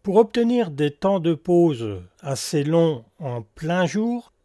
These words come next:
fermer le diaphragme et baisser l'iso ne suffisent plus. Donc il faut à ce moment-là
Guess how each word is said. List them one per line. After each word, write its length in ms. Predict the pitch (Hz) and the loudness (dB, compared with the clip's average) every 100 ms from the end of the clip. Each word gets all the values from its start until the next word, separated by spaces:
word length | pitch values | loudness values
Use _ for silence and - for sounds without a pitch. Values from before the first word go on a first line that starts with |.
| _ - | _ -18
fermer 540 | - 202 180 202 190 | -4 -2 0 0 0
le 160 | 147 139 | -2 -2
diaphragme 600 | 147 156 - 180 175 147 | 0 -2 -2 -2 0 -2
et 80 | 123 | -2
baisser 400 | 143 147 - 151 | -2 -2 -2 -4
l'iso 420 | 131 135 196 214 | -4 -2 2 2
ne 160 | 170 139 | 0 -4
suffisent 460 | - 151 165 - | -6 -4 -4 -4
plus. 340 | _ 160 127 - _ _ _ _ _ _ _ 151 | _ -4 -4 -6 _ _ _ _ _ _ _ -2
Donc 240 | 175 185 | -2 -2
il 80 | 175 | -6
faut 140 | 220 | -2
à 80 | 196 | -2
ce 120 | - | -2
moment-là 560 | 170 165 156 170 214 | -4 -2 -2 -2 -2